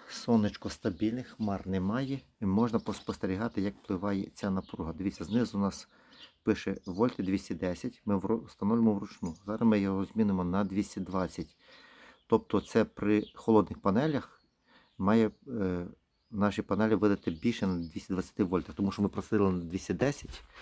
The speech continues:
це коли вже гарячі панелі двісті десять, добре. Дивимося зараз потужність Power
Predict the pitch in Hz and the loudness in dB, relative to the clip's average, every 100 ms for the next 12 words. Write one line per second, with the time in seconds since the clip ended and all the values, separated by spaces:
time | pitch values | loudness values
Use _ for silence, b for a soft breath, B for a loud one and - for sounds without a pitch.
0 | B - 104 98 92 90 101 110 - - | B -4 0 2 2 2 2 2 0 -6
1 | 82 78 78 73 87 82 78 - - - | -8 -6 -6 -8 -10 -6 -6 -8 -10 -12
2 | - - b b b b b - 107 101 | -12 -18 b b b b b 0 4 4
3 | 95 - 90 104 95 - - - - 98 | 2 0 0 2 2 0 -6 -8 -2 0
4 | 80 76 - 101 80 80 | 0 -6 0 2 2 -2